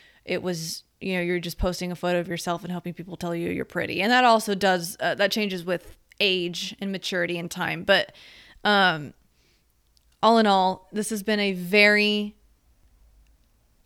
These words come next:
awesome experience. I was telling Dre when I saw her for the first time in the hair salon, I was like, "I don't regret it. I am so glad that I had Jordan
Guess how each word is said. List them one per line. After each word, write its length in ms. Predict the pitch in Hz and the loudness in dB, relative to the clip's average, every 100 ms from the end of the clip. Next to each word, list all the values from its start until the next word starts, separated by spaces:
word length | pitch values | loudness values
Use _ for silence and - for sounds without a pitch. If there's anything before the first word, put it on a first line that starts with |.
| - | -4
awesome 680 | 190 214 226 202 165 175 165 _ _ _ _ _ - | 0 0 0 -4 -6 -8 -14 _ _ _ _ _ -4
experience. 760 | 208 - - 185 175 160 - - - - - _ _ _ | -4 -4 -4 -2 -2 -4 -8 -16 -20 -20 -20 _ _ _
I 120 | - 196 | -4 -2
was 140 | 196 | -2
telling 400 | 208 208 202 202 | 0 0 0 -2
Dre 540 | 190 196 175 101 - _ _ _ _ | 0 2 2 0 -6 _ _ _ _
when 180 | 208 208 | -6 -2
I 100 | 196 | -2
saw 240 | 175 196 196 | 0 0 0
her 120 | 202 | -2
for 140 | 214 | -4
the 80 | 214 | -4
first 280 | - 202 196 | -2 -4 -2
time 240 | 196 190 | -4 -4
in 60 | 185 | -4
the 80 | 185 | -4
hair 200 | 185 180 | -4 -6
salon, 480 | - 185 175 175 - | -6 -4 -4 -4 -8
I 80 | - | -8
was 100 | 185 | -4
like, 320 | 190 185 - _ _ _ _ _ - | -2 -4 -6 _ _ _ _ _ -2
"I 140 | 196 | 0
don't 400 | 202 180 240 - | 2 2 2 2
regret 420 | 202 196 185 196 277 | 0 0 2 2 2
it. 220 | 101 - _ _ _ _ _ _ _ _ _ - | -2 -8 _ _ _ _ _ _ _ _ _ 0
I 220 | 196 214 | 4 6
am 220 | 220 220 | 6 2
so 320 | 202 - 262 | -2 0 2
glad 280 | 330 294 220 | 4 4 4
that 320 | 190 180 - - | 4 0 -4 -2
I 100 | 208 | 0
had 300 | 190 196 185 | 2 0 0
Jordan 460 | 196 190 190 190 | -2 -2 -2 -6